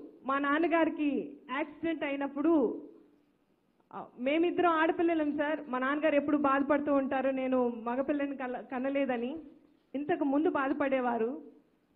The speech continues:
అంటే మగపిల్లలు మాత్రమే పిల్ల-, పేరెంట్స్ని చూసుకుంటారని అపోహ ఉంది ప్రజల్లో.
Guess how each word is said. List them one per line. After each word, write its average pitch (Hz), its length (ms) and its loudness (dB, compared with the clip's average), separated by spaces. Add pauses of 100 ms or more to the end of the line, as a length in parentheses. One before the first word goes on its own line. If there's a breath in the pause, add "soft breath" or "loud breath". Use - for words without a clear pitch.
(120)
అంటే 285 380 2
మగపిల్లలు 302 580 2
మాత్రమే 320 560 0
పిల్ల-, 294 340 -2
పేరెంట్స్ని 285 580 0
చూసుకుంటారని 277 720 -2 (380)
అపోహ 269 320 2
ఉంది 269 440 -4 (500)
ప్రజల్లో. 262 460 0